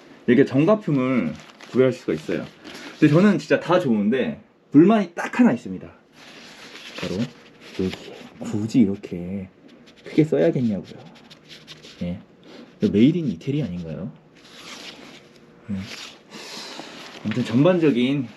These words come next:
제품은 이렇습니다. 자,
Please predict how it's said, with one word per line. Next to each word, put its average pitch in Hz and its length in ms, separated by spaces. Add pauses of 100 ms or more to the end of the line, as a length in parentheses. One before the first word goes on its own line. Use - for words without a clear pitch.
(300)
제품은 104 560 (1000)
이렇습니다. 87 580 (200)
자, 104 280